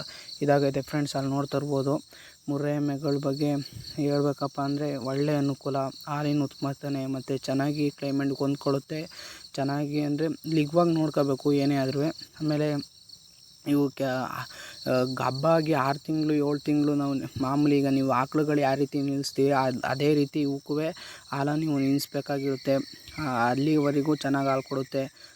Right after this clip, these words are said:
So ಈಗ ನೀವು ಕರು ಹಾಕ್ದಾಗ ಸ್ಟಾರ್ಟಿಂಗ್ ಅದು ಹತ್ತು ಲೀಟ್ರು ಕೆಪಾಸಿಟಿ ಕೊಡೋದಾಗಿದ್ರೆ ಹತ್ತು ಲೀಟ್ರು ಚೆನ್ನಾಗ್ ಕೊಡುತ್ತೆ ಅಂತಾನೂ ಹೇಳ್ಬೋದು.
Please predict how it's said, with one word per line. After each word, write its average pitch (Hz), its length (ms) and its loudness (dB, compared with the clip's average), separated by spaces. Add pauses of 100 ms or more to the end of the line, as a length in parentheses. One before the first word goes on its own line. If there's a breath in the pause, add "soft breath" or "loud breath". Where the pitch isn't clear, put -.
(140)
So 135 220 2
ಈಗ 139 120 2
ನೀವು 139 300 2
ಕರು 143 280 -2
ಹಾಕ್ದಾಗ 143 300 -2
ಸ್ಟಾರ್ಟಿಂಗ್ 139 460 -2
ಅದು 135 220 0
ಹತ್ತು - 320 -8
ಲೀಟ್ರು 135 420 -2
ಕೆಪಾಸಿಟಿ 135 540 -4
ಕೊಡೋದಾಗಿದ್ರೆ 143 640 0
ಹತ್ತು 139 240 -2
ಲೀಟ್ರು 139 160 0
ಚೆನ್ನಾಗ್ 135 280 -2
ಕೊಡುತ್ತೆ 135 340 -2
ಅಂತಾನೂ 139 380 0
ಹೇಳ್ಬೋದು. 135 480 0